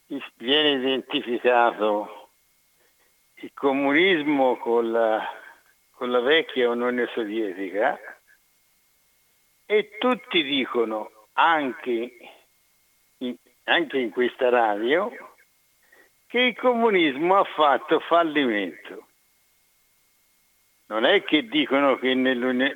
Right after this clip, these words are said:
nella cosiddetta Unione Sovietica i-, c'era tutt'altro che il comunismo. Non, non era così. Se c'è il socialismo non importa dire che c'è il socialismo reale. Se,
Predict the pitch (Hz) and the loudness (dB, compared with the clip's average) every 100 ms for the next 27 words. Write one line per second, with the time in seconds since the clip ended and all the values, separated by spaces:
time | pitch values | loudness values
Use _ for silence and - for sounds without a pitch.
0 | 123 123 127 120 139 131 131 113 139 127 | -4 -2 0 0 0 -2 -4 -2 -2 0
1 | 135 131 131 131 113 131 123 139 120 131 | 0 2 0 0 0 0 0 0 0 0
2 | 120 127 - - - _ _ _ - 151 | 2 2 0 -8 -20 _ _ _ -8 -8
3 | - 143 147 151 139 147 123 143 139 131 | -4 2 4 4 2 0 0 2 2 2
4 | 139 131 120 135 120 135 127 123 110 95 | 2 0 2 0 0 0 0 0 0 -2
5 | 95 95 85 - 85 85 - 107 104 104 | -8 -12 -12 -18 -20 -20 -20 -18 -16 -16
6 | 104 117 123 135 127 123 117 117 131 175 | -10 -6 -4 -4 -4 -2 0 2 4 4
7 | 170 110 120 - 117 101 87 _ _ _ | 4 2 -2 -2 -6 -8 -14 _ _ _
8 | - 113 - 135 - 151 131 131 139 170 | -10 -6 0 0 0 -2 0 0 2 2
9 | 160 170 147 143 135 131 143 147 139 139 | 2 2 2 2 0 -2 2 2 2 0
10 | 127 135 127 113 107 - 123 120 - - | -2 -2 -2 -2 -4 -2 0 0 -2 -20
11 | - _ - 127 - 143 110 135 135 131 | -20 _ -12 -8 0 0 2 2 2 0
12 | 127 135 135 135 127 117 101 87 - _ | 2 4 4 6 6 4 0 -8 -18 _
13 | _ 151 - _ - _ _ _ _ - | _ -10 -10 _ -20 _ _ _ _ -2
14 | 139 139 135 131 - - | 4 6 6 2 -4 -20